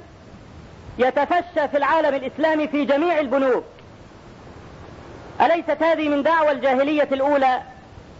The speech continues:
التي وضعها النبي صلى الله عليه وسلم تحت قدميه، وهم يضعونها الآن على الرأس؟ بل وجدنا بعض المغفلين الذين يقولون إن فوائد البنوك حرام إذا كانت مركبة مضاعفة،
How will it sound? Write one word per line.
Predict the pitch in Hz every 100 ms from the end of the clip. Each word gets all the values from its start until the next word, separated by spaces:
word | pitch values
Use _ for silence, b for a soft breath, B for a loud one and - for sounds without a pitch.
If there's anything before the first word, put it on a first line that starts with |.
| - 220
التي | 277 311 311
وضعها | 311 294 302 339
النبي | 311 302 311 302 285
صلى | 269
الله | 269 311
عليه | 294 262
وسلم | 254 311 277
تحت | 269 320 -
قدميه، | 277 285 269 285 349 277 - - - -
وهم | 220 320
يضعونها | 311 285 302 349 302
الآن | 302 320 320
على | 277 262
الرأس؟ | 254 269 - - - - - - - - - - - -
بل | 240
وجدنا | 254 294 330 294 285
بعض | 262 349 311 254
المغفلين | 269 254 240 240 - 247 302 247 147 - - - - - - 214
الذين | 262 254 349
يقولون | 320 285 294 294 302 294 254
إن | 262 262
فوائد | 277 320 339 285
البنوك | 269 285 330 330 - - - -
حرام | - 254 294 320 285
إذا | 254 254
كانت | 311 294 269
مركبة | 254 247 - 285 277 175 165
مضاعفة، | 226 240 247 254 277 160